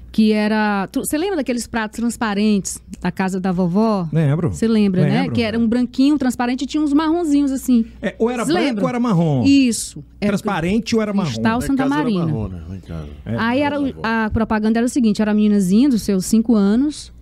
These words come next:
Speaker 1: ela falava: "Mamãe só gosta de coisa fina, que nem cristal Santa Marina. É lindo, quase nunca quebra, mas se quebrar, fica em pedacinhos sem pontas." Ela pegava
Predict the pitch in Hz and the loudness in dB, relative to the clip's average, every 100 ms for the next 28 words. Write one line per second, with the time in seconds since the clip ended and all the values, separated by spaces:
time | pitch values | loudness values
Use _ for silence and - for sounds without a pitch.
0 | 214 196 190 190 190 - 185 156 160 143 | -2 0 2 2 0 -2 -2 0 -2 -6
1 | - - - 214 202 214 311 302 247 262 | -10 -20 -4 2 6 6 4 0 -2 -2
2 | 269 254 285 269 339 - 233 165 156 - | -2 -2 -2 -2 -4 0 2 2 -2 -10
3 | - - 240 311 403 320 311 311 311 302 | -2 4 4 4 0 -2 -4 -4 -4 -2
4 | 311 359 339 220 185 175 - 403 403 359 | -2 0 0 0 0 -4 -8 -4 0 2
5 | 381 285 - 226 226 247 247 415 - 233 | 2 0 0 2 4 4 2 -6 -4 -4
6 | 208 208 196 214 320 285 226 220 277 233 | -2 -2 2 2 0 -2 -2 0 -2 -4
7 | _ - - 262 294 277 277 285 285 311 | _ -12 -4 0 0 0 -2 -2 2 2
8 | 285 403 440 339 302 302 320 277 220 214 | 2 -2 -2 -2 -2 -2 -4 -2 -4 -4
9 | 220 220 233 233 | -4 -2 -2 -2